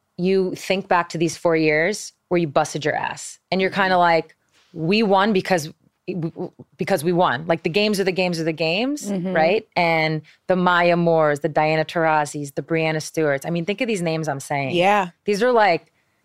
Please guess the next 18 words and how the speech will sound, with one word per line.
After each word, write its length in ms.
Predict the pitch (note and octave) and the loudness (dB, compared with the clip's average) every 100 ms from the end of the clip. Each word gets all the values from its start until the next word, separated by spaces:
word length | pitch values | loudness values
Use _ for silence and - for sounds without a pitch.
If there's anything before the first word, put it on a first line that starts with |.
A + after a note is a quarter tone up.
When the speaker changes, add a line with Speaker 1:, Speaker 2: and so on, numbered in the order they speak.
| _ | _
Speaker 1:
I 100 | F#3+ | -2
po-, 180 | G#3 A3+ | 2 2
I 100 | A3+ | 2
could 220 | A3+ - C4+ | 0 2 2
have 120 | C4+ | 2
potentially 400 | G#3 A#3+ A3 G#3+ | 2 2 2 2
just 180 | F#3 F3+ | 2 4
Speaker 2:
Yeah. 60 | |
Speaker 1:
named 120 | F#3+ F#3+ | 2 2
the 60 | |
top 280 | F3 F3 - | 2 0 0
three 120 | F3 | -2
players 280 | E3+ F3+ D#3+ | 2 2 2
of 80 | D#3 | 2
all 120 | D3 C#3 | 2 2
time, 280 | C#3 B2 | -2 -6
Speaker 2:
Totally. 300 | D3+ G3 E3 | -4 0 4
Speaker 1:
right? 240 | D#3 E3+ | 4 4